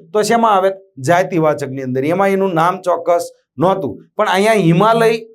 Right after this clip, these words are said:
નામ આપેલું છે માટે એનું સમાવેશ થઈ છે વ્યક્તિવાચકમાં. ત્યાર પછી ગિરનાર, તો એ પણ જો ગિરનાર પર્વતનું નામ આપેલું છે માટે આ ગિરનાર છે એ વ્યક્તિવાચકમાં છે.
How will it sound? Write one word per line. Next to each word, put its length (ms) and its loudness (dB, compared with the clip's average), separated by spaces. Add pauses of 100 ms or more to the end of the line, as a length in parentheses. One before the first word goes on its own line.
નામ 320 2
આપેલું 440 0
છે 300 -2 (200)
માટે 240 0
એનું 480 -4
સમાવેશ 340 0
થઈ 140 -2
છે 300 -2 (220)
વ્યક્તિવાચકમાં. 800 0 (300)
ત્યાર 240 2
પછી 180 0
ગિરનાર, 560 2 (340)
તો 80 4
એ 140 6
પણ 460 -2
જો 160 0
ગિરનાર 500 0 (180)
પર્વતનું 580 0
નામ 280 2
આપેલું 400 -2
છે 200 -6 (220)
માટે 220 0
આ 60 4
ગિરનાર 540 0
છે 280 -4 (180)
એ 100 0
વ્યક્તિવાચકમાં 840 0
છે. 200 -2